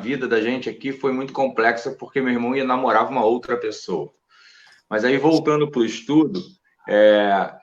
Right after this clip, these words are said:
eu não consigo mais me imaginar e não me ver amigo dessas seis pessoas que estão aqui, cinco, né? Seis, que eu tô contando com Soninha.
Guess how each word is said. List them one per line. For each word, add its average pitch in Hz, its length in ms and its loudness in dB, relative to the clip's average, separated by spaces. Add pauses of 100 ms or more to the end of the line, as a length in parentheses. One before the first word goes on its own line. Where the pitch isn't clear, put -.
(120)
eu 127 100 -4
não 156 180 -2
consigo 170 600 0
mais 147 260 2
me 143 80 -2
imaginar 131 840 0 (420)
e 117 100 -2
não 147 200 2
me 175 180 0
ver 135 480 -2 (320)
amigo 156 480 4
dessas 151 380 0
seis 180 260 2
pessoas 151 460 -2
que - 80 -12
estão 131 180 -4
aqui, 117 220 -4
cinco, 123 540 -4
né? 110 140 -8
Seis, 156 420 6
que - 80 -8
eu 110 60 -8
tô 113 100 -6
contando 120 420 -2
com 127 100 -10
Soninha. 110 560 -4